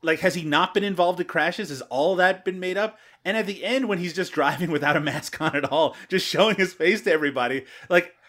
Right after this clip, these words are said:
how are people supposed to <laughs> respond to that? Just very confusing. I think I just find his character a little inconsistent. But the other thing about David Carradine in this movie is that he still kind of feels like he's hanging on to that acting style from Kung Fu. Liam, we have a,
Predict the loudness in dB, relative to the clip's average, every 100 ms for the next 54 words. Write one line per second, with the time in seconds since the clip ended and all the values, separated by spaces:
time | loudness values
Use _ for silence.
0 | 4 6 6 6 2 2 0 4 4 4
1 | 0 -2 -4 -10 -4 -2 -2 -4 0 0
2 | 0 -2 -10 -20 _ -6 4 6 6 4
3 | -6 -6 -8 -6 -6 -6 -6 -6 0 0
4 | 0 -4 -4 -6 -6 -6 -8 -10 -10 -12
5 | -12 -10 -8 -8 -6 -2 -2 0 -2 -2
6 | -2 -4 -6 -6 -6 -8 -12 -14 -14 -12
7 | -14 -16 _ _ _ _ -14 -8 -6 -6
8 | -6 -6 -4 -4 -4 -6 -14 -4 -4 -2
9 | -6 -8 -16 -16 _ _ _ _ _ _
10 | -12 -8 -8 -6 -4 -4 -4 -4 -6 -6
11 | -12 -10 -10 -10 -8 -8 -10 -10 -10 -10
12 | -14 -16 -14 -12 -12 -12 _ _ _ -6
13 | -4 -2 -2 -2 -6